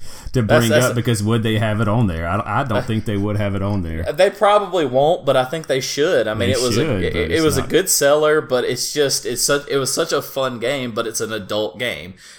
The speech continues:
Speaker 2: Maybe it's one of those things where, you know, it's on there, but you have to put in, like, a
Speaker 1: <laughs>
Speaker 2: passcode to get to it because it's, you know, the adult themed one.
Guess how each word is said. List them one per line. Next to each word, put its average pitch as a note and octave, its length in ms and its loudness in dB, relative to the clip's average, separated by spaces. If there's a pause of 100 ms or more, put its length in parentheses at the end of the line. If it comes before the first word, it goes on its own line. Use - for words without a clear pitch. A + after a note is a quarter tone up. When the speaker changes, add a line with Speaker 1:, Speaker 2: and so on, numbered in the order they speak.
Speaker 2:
Maybe D3 320 2
it's C#3 180 -2
one C3 140 -4
of B2+ 40 -4
those B2 220 0
things A#2+ 340 -6
where, G2 420 -2 (300)
you A#2 240 -6
know, G#2+ 280 -2
it's A2+ 240 -4
on A2 240 -2
there, C3+ 280 -2
but A#2+ 220 -8
you G#2 140 -8
have A2+ 200 -4
to A#2 60 -10
put A2+ 240 -2
in, G#2+ 300 -4
like, G2 240 -6
a - 20 -8
Speaker 1:
<laughs> - 560 -4
Speaker 2:
passcode C#3 560 2
to C3+ 60 -4
get C3+ 260 -2
to D3+ 240 2
it C3 140 2
because B2 320 0
it's, A#2+ 260 -2
you A#2 80 -6
know, A2+ 160 0
the G#2+ 160 4
adult A#2+ 460 4
themed C3 260 -2
one. D3+ 280 10